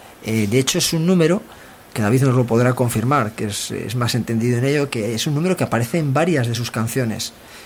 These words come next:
Era el nacimiento de su, el día de su nacimiento, era el día de, del nacimiento de su hijo Sin también, al igual que era,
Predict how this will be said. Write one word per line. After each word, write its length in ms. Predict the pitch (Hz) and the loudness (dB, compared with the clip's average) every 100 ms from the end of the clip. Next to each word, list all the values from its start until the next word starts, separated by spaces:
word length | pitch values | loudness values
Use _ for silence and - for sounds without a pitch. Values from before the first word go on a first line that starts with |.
| - - - - | -20 -20 -20 -6
Era 160 | 135 131 | 0 2
el 80 | 131 | 2
nacimiento 600 | 123 139 139 135 127 131 | 2 2 2 2 2 2
de 140 | 127 | 4
su, 160 | - 123 | 2 0
el 100 | 131 | 2
día 120 | 135 | 2
de 60 | 127 | 2
su 120 | 131 | 0
nacimiento, 580 | 120 147 196 202 202 208 | 0 2 2 2 0 -2
era 300 | - 131 135 131 131 131 | -2 2 4 4 4 2
el 140 | 127 | 2
día 260 | 127 143 135 | 2 4 4
de, 680 | 131 131 127 123 120 117 113 | 4 4 4 2 2 0 0
del 160 | 135 | 0
nacimiento 360 | 131 123 139 135 | 0 2 0 2
de 60 | 123 | 2
su 140 | 135 | 4
hijo 240 | 139 123 | 2 0
Sin 280 | 120 190 190 | 0 2 2
también, 420 | 180 131 190 196 - - - - - - - - - - - - | 0 2 2 0 -4 -16 -20 -20 -20 -20 -20 -18 -18 -18 -20 -2
al 120 | 143 | 2
igual 320 | 139 139 165 - | 4 4 4 2
que 260 | - 175 | 2 4
era, 240 | 180 190 | 4 2